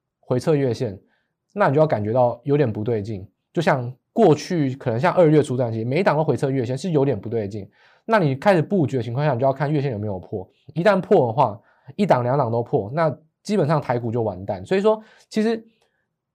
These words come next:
呃，很多人都会想说，到底台股什么时候会跌？其实真的不用去猜说有什么重大的利空啊。台股要跌很简单，其实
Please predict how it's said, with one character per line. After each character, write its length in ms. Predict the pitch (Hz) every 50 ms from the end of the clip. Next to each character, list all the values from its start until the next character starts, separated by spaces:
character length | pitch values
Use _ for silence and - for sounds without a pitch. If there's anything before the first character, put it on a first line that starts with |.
| _ _ _ _
呃， 140 | - 151 143
很 100 | 147 151
多 120 | 180 226 220
人 60 | 214
都 40 | 220
会 140 | 220 214 220
想 240 | 220 - 135 117 113
说， 160 | - 165 165
到 200 | 165 208 202 156
底 60 | 127
台 200 | - - 131 147
股 120 | 143 135
什 140 | 110 - 117
么 60 | 104
时 80 | 107 143
候 80 | 147 151
会 200 | - 185 127 110
跌？ 320 | 107 - 92 85 85 - _ _ _ _
其 120 | - -
实 80 | 233 226
真 160 | 220 240 233
的 140 | 220 196 151
不 240 | 131 - - - 143
用 220 | 151 175 175 160
去 200 | 160 - 170 156
猜 320 | 143 - - - 127 127 131
说 360 | 120 - 135 127 127 127 127
有 100 | 127 123
什 120 | 120 131
么 140 | 110 104 104
重 220 | - 160 139 120
大 180 | 120 131 120 110 98
的 60 | 101
利 160 | 113 117 110 104
空 180 | - 101 90
啊。 80 | 87 - _ _ _ _ _ _
台 140 | - 190 214
股 100 | 202 196
要 160 | 196 208 208
跌 340 | 165 - 151 143 143 143 143 - - _ _
很 180 | - - 143 151
简 200 | 151 151 120 110
单， 180 | 113 113 117 120
其 120 | - 156
实 300 | 151 165 160 156 156